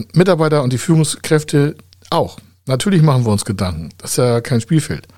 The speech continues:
Da geht's um Arbeitsplätze und zukünftig um Familienverantwortlichkeiten. Da geht's um ganz, ganz, ganz, ganz viel als Unternehmer. Aber gerade weil's um so viel geht, ist es dann nicht sinnvoll zu sagen, "Hm, ich mach mal ein Bild für zehn Jahre."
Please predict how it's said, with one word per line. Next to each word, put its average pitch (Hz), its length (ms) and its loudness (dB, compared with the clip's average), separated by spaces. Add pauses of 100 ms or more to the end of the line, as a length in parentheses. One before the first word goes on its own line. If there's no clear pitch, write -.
(160)
Da - 80 -2
geht's 151 240 0
um 147 220 2
Arbeitsplätze 151 560 -2
und 120 100 0
zukünftig 143 580 -4
um 123 120 -4
Familienverantwortlichkeiten. 107 1300 0
Da 104 120 -4
geht's 151 240 -4
um 151 100 0
ganz, 170 220 -2
ganz, 160 180 -2
ganz, 151 200 -2
ganz 151 140 -4
viel 156 200 -4
als 95 100 -6
Unternehmer. 80 500 -6 (800)
Aber 131 200 -2
gerade 131 340 -2
weil's 160 240 0
um 120 100 0
so 104 80 -4
viel 92 220 -8
geht, 80 280 -14 (200)
ist 135 100 -4
es 127 120 -2
dann 135 120 0
nicht 123 140 2
sinnvoll 135 360 0
zu 113 140 -4
sagen, 104 500 -2
"Hm, 120 220 2 (400)
ich - 160 -4
mach 143 160 2
mal 139 340 2
ein 127 120 2
Bild 131 180 2
für 127 160 -2
zehn 117 260 2
Jahre." 92 380 -4